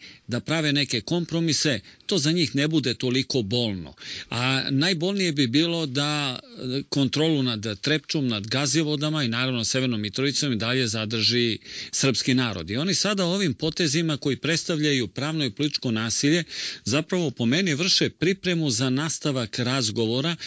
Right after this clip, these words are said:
i za završnicu igre oko Kosova i Metohije. Ako uspeju da nametnu stav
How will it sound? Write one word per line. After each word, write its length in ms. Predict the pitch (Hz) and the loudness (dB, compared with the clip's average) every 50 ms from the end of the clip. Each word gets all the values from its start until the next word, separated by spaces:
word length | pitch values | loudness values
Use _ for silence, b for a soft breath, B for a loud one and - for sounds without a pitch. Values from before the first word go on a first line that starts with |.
| B B B B | B B B B
i 80 | 127 | 0
za 180 | 113 110 135 120 | 2 2 2 0
završnicu 760 | 101 117 135 151 175 190 170 - - 143 117 - - 135 123 | 0 0 0 0 0 2 2 2 2 0 0 -2 0 2 2
igre 300 | 127 147 147 127 127 123 | 4 2 2 0 -2 -4
oko 220 | 110 98 - 110 | -4 -4 -6 -4
Kosova 380 | 104 - 127 120 - - - 123 | -2 -2 0 0 0 0 0 2
i 40 | 117 | 2
Metohije. 400 | 117 113 - - 110 95 87 - 107 104 | 0 0 -2 -2 -4 -4 -2 -4 -4 -4
Ako 160 | 95 - 127 | 0 2 2
uspeju 480 | 135 180 190 - - - 233 208 190 165 | 4 4 2 0 0 0 0 0 0 0
da 140 | 156 160 | 0 0
nametnu 440 | 156 156 156 151 147 131 - - 120 | 0 0 0 0 -2 -2 -2 -2 -2
stav 320 | - - - 123 104 76 | 0 0 0 -2 -4 -4